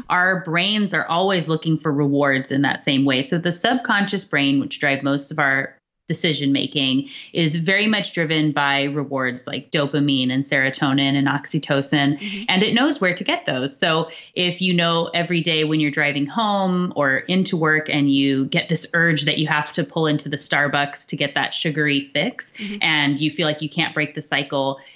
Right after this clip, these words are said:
Speaker 1: if you were to just take a different route on the way home, potentially it wouldn't cue your brain 'cause you're not driving by the Starbucks. So your brain's not looking for
Speaker 2: Mm-hmm.
Speaker 1: that reward that it
Speaker 2: Mm-hmm.
Speaker 1: wants to get. So little tweaks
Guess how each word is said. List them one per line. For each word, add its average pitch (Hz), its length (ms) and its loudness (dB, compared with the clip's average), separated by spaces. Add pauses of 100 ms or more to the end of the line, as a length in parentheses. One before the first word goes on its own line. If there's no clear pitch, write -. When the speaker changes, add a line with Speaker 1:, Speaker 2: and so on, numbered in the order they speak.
Speaker 1:
if 190 160 -2
you 220 100 0
were 240 80 4
to 247 80 2
just 226 220 -4
take 185 240 -2
a 175 40 0
different 160 400 -4
route 151 380 -2
on 156 140 0
the 151 40 0
way 143 180 -2
home, 156 420 0
potentially 190 580 0
it 143 80 -4
wouldn't 160 300 -2
cue 170 240 -2
your 160 200 0
brain 156 460 0
'cause 185 200 -2
you're 156 100 2
not 143 180 2
driving 143 380 0
by 131 140 -2
the 131 100 -8
Starbucks. 143 580 -2
So - 140 -2
your 147 180 2
brain's 147 340 2
not 147 220 0
looking 151 420 0
for 131 600 0 (160)
Speaker 2:
Mm-hmm. 196 100 -12
Speaker 1:
that 135 320 0
reward 135 720 -2
that 139 160 0
it - 60 -2
Speaker 2:
Mm-hmm. 180 100 -6
Speaker 1:
wants - 320 -6
to 156 140 -6
get. 113 260 -4
So 175 160 2
little 185 420 0 (120)
tweaks - 380 -4